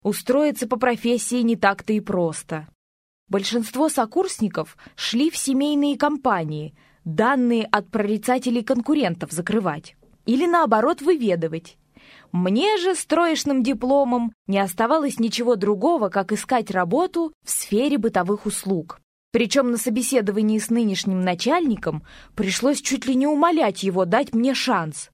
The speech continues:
Мастер тогда заявил, что «здесь столица, милочка,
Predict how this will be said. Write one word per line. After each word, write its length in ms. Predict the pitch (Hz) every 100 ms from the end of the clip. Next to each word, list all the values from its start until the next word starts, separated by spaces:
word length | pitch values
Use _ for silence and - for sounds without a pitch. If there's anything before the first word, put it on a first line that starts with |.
| _ _ _ _ -
Мастер 520 | 175 220 269 - 233
тогда 340 | 226 214 262
заявил, 480 | 214 220 214 226 302
что 540 | 220 - 233 233 214 - - - _ -
«здесь 520 | 185 165 165 208 196
столица, 640 | - 208 202 320 381 226 196
милочка, 680 | 180 165 156 - 160 165